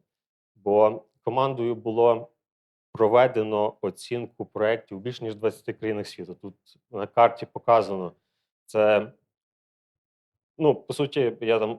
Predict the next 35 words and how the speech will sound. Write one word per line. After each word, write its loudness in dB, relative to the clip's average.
жартую, 0
ну, -4
в -2
Антарктиді 0
ми -2
не -4
були, -4
і -10
в -12
Австралії 0
ми -6
якось -10
ще -12
не -16
працювали, -2
але, -2
по -14
суті, -10
це -6
від -6
Центральної 0
Азії 0
до 0
Латинської -8
Америки -4
основні, -6
е, -4
нафтогазові -2
проекти, -4
великі, -4
е, -8
країни -4
з -14
великими -2
запасами. 0